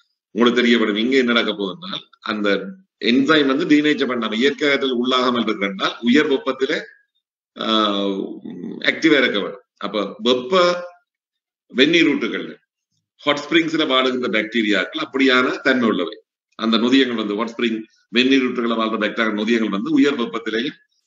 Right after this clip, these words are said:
சிறப்பாக தொழிற்படும். அதுல சிறப்பு வெப்பநிலை வந்து எண்பது, தொண்ணூறு பாசியே இருக்கு.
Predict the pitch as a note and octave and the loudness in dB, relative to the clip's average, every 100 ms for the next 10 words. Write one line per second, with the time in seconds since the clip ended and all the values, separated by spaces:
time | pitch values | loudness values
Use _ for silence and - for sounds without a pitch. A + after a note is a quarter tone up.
0 | _ - C#3+ C#3+ C#3 C3 B2+ A#2 - - | _ -6 0 2 2 2 2 0 -2 -8
1 | - _ _ _ _ - A2 B2+ B2+ B2+ | -12 _ _ _ _ -10 -2 0 2 2
2 | B2+ C#3 A#2+ C3+ C3+ C3+ C#3+ C3+ C3+ C3+ | 2 0 0 0 0 2 0 2 4 4
3 | C3+ B2+ B2+ B2 A#2+ G2+ - | 2 2 0 0 0 0 -4